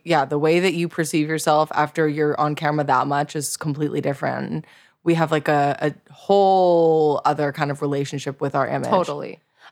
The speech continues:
Speaker 2: Uh, but
Speaker 1: Question,
Speaker 2: for me,
Speaker 1: do you
Speaker 2: like
Speaker 1: have a, do you have a plastic surgery fund for your children?
Speaker 2: No.
Speaker 1: Because I, like, I think about that all the time. Like, if I was gonna have children,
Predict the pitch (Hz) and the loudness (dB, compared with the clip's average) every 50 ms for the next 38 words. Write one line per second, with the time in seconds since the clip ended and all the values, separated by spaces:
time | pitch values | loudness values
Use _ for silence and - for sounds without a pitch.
0 | - - 240 240 240 190 269 277 262 277 302 285 285 285 311 330 359 403 403 - | -2 0 0 0 0 2 2 4 4 4 4 4 4 4 4 4 4 4 4 4
1 | - 226 262 247 285 302 330 349 285 - - - - - _ _ - 214 226 226 | 4 4 4 4 4 4 4 2 2 0 -4 -10 -20 -20 _ _ -2 0 2 4
2 | 247 247 269 277 285 277 - 202 175 175 - 208 - - 180 165 147 - 175 170 | 4 4 4 2 0 0 2 0 0 0 -2 -8 -6 -2 -2 0 0 2 0 0
3 | 160 180 175 175 175 165 151 160 160 156 - 151 135 131 151 151 160 180 165 160 | 2 2 0 0 0 -2 0 0 0 0 0 -4 -2 -2 -2 -2 -2 -2 -4 -6
4 | 156 - _ _ _ _ _ _ _ - 214 196 254 285 269 247 262 269 349 - | -10 -20 _ _ _ _ _ _ _ 0 2 4 4 4 4 4 4 6 4 4
5 | 294 269 277 285 - 269 269 269 - - - _ - - - - - 233 233 214 | 6 4 4 4 4 2 2 2 0 -8 -18 _ -20 -8 -2 0 0 0 0 -2
6 | - - 233 254 359 392 415 - 359 233 - 180 190 190 202 196 175 170 175 170 | 0 0 2 4 4 4 4 4 4 2 4 2 2 2 0 0 2 0 2 2
7 | 160 - - 151 160 156 170 202 220 - 302 311 320 269 262 269 220 - - 185 | 0 0 0 2 4 4 4 2 2 0 2 2 2 2 2 0 0 -2 -2 0
8 | 151 151 143 156 156 151 151 160 165 175 | 0 0 0 0 0 0 0 -2 -4 -8